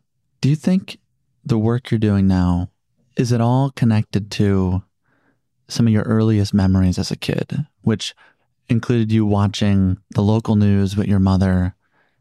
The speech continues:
seeing Elizabeth Taylor and, and, and Rock Hudson and all these people that were still alive in that period,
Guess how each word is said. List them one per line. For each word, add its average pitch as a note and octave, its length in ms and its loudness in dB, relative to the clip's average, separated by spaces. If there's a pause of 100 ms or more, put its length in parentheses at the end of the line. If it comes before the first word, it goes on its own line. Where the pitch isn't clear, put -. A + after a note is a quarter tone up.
(120)
seeing G2+ 600 0 (280)
Elizabeth A2+ 360 0
Taylor G2 480 0
and, F#2+ 280 0
and, G2 280 0
and G2 320 0
Rock G2+ 280 -2
Hudson F#2+ 560 -2
and F#2+ 260 -4 (800)
all B2+ 220 0
these B2 200 0
people G#2 420 -2
that F#2 220 0 (640)
were A2+ 100 -2
still B2 300 -2
alive F#2+ 440 0
in - 120 -2
that - 220 -4
period, - 580 -6